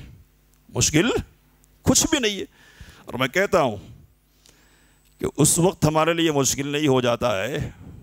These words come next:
जबकि हमारा ज़ाती मसला हो। ज़रा गौर कीजिएगा मैं क्या कह रहा हूँ। जब ज़ाती मसला हमारा हो ना, तो उस वक्त हमारे लिए मुश्किल नहीं रह जाता। लड़ाई हो गई, लड़ाई,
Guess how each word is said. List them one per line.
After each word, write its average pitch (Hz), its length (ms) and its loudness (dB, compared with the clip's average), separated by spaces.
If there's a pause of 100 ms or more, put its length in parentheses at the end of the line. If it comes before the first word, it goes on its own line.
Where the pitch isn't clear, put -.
(540)
जबकि 120 340 -4
हमारा 127 400 0
ज़ाती 135 420 -2
मसला 110 360 -6
हो। 76 180 -12 (920)
ज़रा 123 140 -4
गौर 160 180 2
कीजिएगा 160 300 -2
मैं 135 120 -2
क्या 113 120 -4
कह 87 140 -12
रहा - 120 -16
हूँ। - 120 -20 (440)
जब 120 140 -2
ज़ाती 135 300 2
मसला 175 300 2
हमारा 165 280 2
हो 151 120 2
ना, 262 180 4 (540)
तो - 60 -6
उस 175 200 0
वक्त 269 220 0
हमारे 247 240 2
लिए 277 120 -2
मुश्किल 247 340 -2
नहीं 285 100 -4
रह 269 120 2
जाता। 175 300 0 (880)
लड़ाई 139 260 0
हो 143 120 2
गई, 135 140 -4 (1700)
लड़ाई, 208 400 2